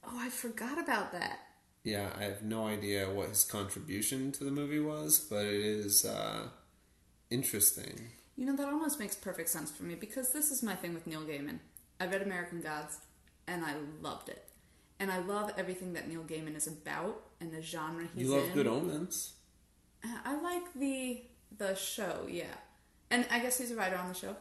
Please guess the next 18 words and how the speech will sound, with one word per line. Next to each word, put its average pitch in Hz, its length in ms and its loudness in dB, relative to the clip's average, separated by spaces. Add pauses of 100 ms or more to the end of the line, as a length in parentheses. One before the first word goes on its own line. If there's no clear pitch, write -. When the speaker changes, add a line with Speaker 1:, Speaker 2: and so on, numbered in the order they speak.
Speaker 1:
I 190 80 4
love 180 280 2
the 190 40 -6
movie 196 220 -2
Stardust, 175 760 -4
you 180 120 -6
know. 170 160 -4 (100)
I 165 260 -4
enjoyed 190 600 -4
the 185 60 -4
book 175 260 -4
Stardust, 175 720 -4
but - 340 -4
I 190 100 0
just 233 340 -4
never 240 320 0
feel 202 880 0 (1500)
like 175 440 0